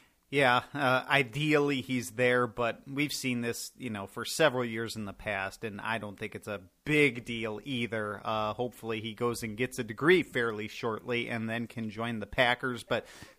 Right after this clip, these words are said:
David, sticking in the secondary here, second-round draft choice Josh Jones and fellow safety Morgan Burnett reportedly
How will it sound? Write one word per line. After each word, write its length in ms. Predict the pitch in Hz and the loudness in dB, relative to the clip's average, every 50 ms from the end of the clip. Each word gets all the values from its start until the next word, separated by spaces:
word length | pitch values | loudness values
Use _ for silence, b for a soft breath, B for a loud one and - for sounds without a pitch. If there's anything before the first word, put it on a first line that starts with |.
| B | B
David, 360 | - 160 175 180 170 170 - | 6 8 8 8 8 4 0
sticking 400 | - - - 202 196 196 190 165 | 2 4 6 6 6 6 4 4
in 100 | 156 143 | 4 4
the 60 | 135 131 | 4 2
secondary 640 | - - 190 185 - 180 165 165 165 170 170 156 | 2 4 4 4 4 4 4 6 8 8 8 6
here, 200 | 123 151 165 165 | 4 2 2 2
second-round 800 | 160 - - - - 208 202 202 214 196 165 180 175 180 175 156 | 2 0 0 4 4 4 6 4 2 -2 2 4 4 4 4 4
draft 320 | 143 156 170 170 170 - | 6 8 8 8 8 6
choice 320 | - 170 156 156 147 - - | 4 2 2 2 2 0 -4
Josh 460 | - - 156 156 160 180 170 - - | 0 6 8 10 10 8 8 4 0
Jones 580 | - - 160 160 160 165 175 175 175 180 147 127 | -2 2 4 4 6 4 4 2 0 0 0 -2
and 160 | 120 107 101 | -2 -2 -2
fellow 340 | - - 156 170 170 170 160 | 4 8 8 8 8 6 4
safety 440 | - - 175 175 175 - - 151 | 0 2 2 2 2 2 0 0
Morgan 420 | 143 135 143 151 160 156 156 151 135 | 2 4 6 6 6 6 4 2 2
Burnett 340 | 127 127 131 147 165 175 - | 2 4 6 6 6 4 4
reportedly 600 | 156 131 - - - 160 165 156 139 135 127 117 | 0 -4 -2 2 4 4 4 4 2 0 0 -2